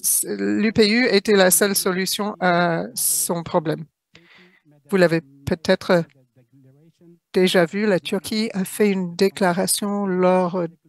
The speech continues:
du congrès inaugural. Euh, c'était une déclaration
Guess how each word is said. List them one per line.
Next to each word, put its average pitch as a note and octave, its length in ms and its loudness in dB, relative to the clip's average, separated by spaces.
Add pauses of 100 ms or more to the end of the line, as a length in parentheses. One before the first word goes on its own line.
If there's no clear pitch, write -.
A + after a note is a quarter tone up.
(140)
du F3 140 -10 (240)
congrès F#3+ 480 -2
inaugural. F3+ 640 -2 (1800)
Euh, F3 680 2
c'était F#3+ 380 -2
une F#3 100 -2
déclaration F#3+ 760 0